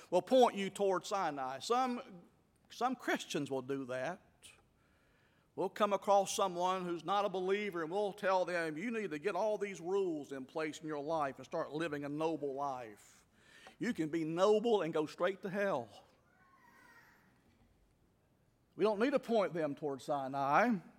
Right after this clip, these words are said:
We need to live in the joy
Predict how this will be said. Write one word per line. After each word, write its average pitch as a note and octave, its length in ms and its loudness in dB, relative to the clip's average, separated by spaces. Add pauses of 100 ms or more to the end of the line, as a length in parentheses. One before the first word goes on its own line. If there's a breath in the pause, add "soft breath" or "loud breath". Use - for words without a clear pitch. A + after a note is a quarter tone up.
(720 loud breath)
We B3+ 120 6
need C#4+ 140 4
to A3 60 6
live D4 640 6
in A#3+ 160 2
the G#3 120 2
joy D4+ 580 4